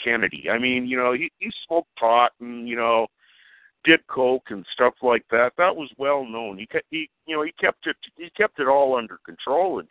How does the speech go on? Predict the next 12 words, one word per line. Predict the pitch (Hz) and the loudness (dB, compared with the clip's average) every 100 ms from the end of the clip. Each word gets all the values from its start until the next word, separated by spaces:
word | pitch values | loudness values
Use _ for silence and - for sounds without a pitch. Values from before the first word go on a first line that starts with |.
| - | -12
shit. | 78 80 - _ _ _ _ _ _ | -8 -8 -10 _ _ _ _ _ _
And | - 165 | 2 2
it's | - | 2
a | 120 | 2
damn | 156 151 117 - | 4 4 0 -4
shame | 139 156 135 107 | -2 -2 -4 0
that, | 107 104 101 - | 2 2 0 -4
you | 113 | -8
know, | 98 | -6
he | 107 120 | -4 -2
ended | 127 113 | -2 0
up | 101 | -2